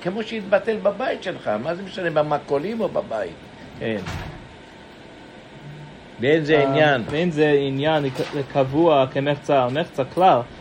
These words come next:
Speaker 2: דהתם כשלקח מאחת מהחנויות, ולא נודע אם לקח מהמוכרות כשרה או מהמוכרות טרפה. דאמרינן דילמה מהמוכרת טרפה לקח,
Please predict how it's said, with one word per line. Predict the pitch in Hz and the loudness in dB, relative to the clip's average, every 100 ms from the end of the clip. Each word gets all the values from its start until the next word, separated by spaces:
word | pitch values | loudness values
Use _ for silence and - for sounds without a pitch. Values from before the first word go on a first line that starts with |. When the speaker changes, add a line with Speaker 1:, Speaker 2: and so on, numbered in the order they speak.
| - 151 | -6 4
Speaker 2:
דהתם | 160 175 147 135 | 4 4 0 -2
כשלקח | 147 131 135 160 135 - 139 | 0 0 2 2 2 -2 -6
מאחת | 127 127 127 151 147 139 | -6 -6 -4 -2 -2 -2
מהחנויות, | 127 139 131 131 160 135 127 | -4 -4 -4 0 2 2 -2
ולא | 127 151 | -4 -2
נודע | 151 131 139 | -2 0 0
אם | 113 131 135 | 0 -2 -4
לקח | 131 143 - | -2 -2 -2
מהמוכרות | 131 123 127 123 143 131 | -4 -2 -4 -2 0 0
כשרה | - 127 131 143 131 | -4 -2 2 2 2
או | 104 139 | 2 -2
מהמוכרות | 131 127 131 127 | -2 -4 -4 -4
טרפה. | 117 - 117 123 - - - - 139 | -6 -4 -6 -6 -14 -20 -20 -6 2
דאמרינן | 139 147 165 139 | 2 2 0 0
דילמה | 143 151 156 147 131 | -2 0 2 2 2
מהמוכרת | 127 127 127 135 143 135 - 139 127 156 156 147 131 | 0 -2 -4 -8 -8 -8 -8 -4 -4 0 2 2 -2
טרפה | - 127 127 160 | -2 -2 0 0
לקח, | 175 135 120 | 2 0 -2